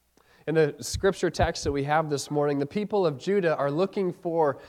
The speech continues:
a reliable source. They're looking for a reliable source to solve their problems during this time. And the only problem was that they refused to turn,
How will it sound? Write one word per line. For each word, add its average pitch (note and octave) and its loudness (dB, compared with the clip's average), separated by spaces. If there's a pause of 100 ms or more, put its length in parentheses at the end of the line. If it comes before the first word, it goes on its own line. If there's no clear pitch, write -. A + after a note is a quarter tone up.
(160)
a C#3 2
reliable D3+ 4
source. - -2 (440)
They're F3 2
looking G#3+ 2
for G#3 2
a F#3 4
reliable F#3 2
source F#3 0
to E3+ -4
solve A3 2
their F#3 6
problems E3+ 0 (300)
during F#3 4
this F3 -2 (220)
time. D3 0 (960)
And B2+ 0
the D3 6
only F3+ 6
problem F3 4
was C#3 -2 (360)
that E3+ 2
they F3+ 6
refused G3 2
to F3 -4
turn, G3 0